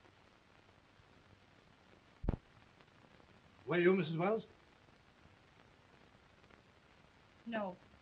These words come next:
Speaker 1: Oh. Then someone came into your room?
Speaker 2: Mister Slade came upstairs after he left Mister Wells.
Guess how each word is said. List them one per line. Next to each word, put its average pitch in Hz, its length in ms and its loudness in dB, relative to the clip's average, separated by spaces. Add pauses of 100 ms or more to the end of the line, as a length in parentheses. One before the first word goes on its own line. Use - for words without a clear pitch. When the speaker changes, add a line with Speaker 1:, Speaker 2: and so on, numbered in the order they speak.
(920)
Speaker 1:
Oh. 208 260 -2 (1400)
Then 160 520 0 (140)
someone 214 340 4
came 220 240 0
into 220 140 2
your 147 180 4
room? 107 140 -6 (2500)
Speaker 2:
Mister 247 200 -14 (120)
Slade 247 280 -2 (500)
came 214 160 -6
upstairs 196 640 -2
after 202 220 -8
he 226 180 -8
left 233 220 -2
Mister 226 280 -8
Wells. 190 460 -2